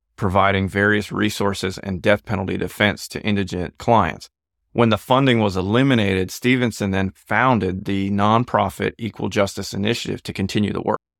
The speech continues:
Stevenson was awarded a MacArthur grant in nineteen ninety-five and put all of the money into E J I.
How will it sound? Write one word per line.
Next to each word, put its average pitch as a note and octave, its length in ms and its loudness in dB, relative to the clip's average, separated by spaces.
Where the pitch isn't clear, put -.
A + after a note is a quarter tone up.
Stevenson C3 580 2
was G2 220 0
awarded G#2+ 520 2
a F#2+ 60 0
MacArthur G2 480 2
grant F#2 400 -2
in F#2+ 100 -2
nineteen F#2+ 320 -2
ninety-five F#2 640 0
and G#2 160 -4
put - 220 -4
all G#2+ 200 4
of G#2 100 2
the G2 80 0
money F#2+ 280 -2
into F#2+ 240 -6
E F#2+ 100 -6
J D#2 220 -2
I. A#1 240 0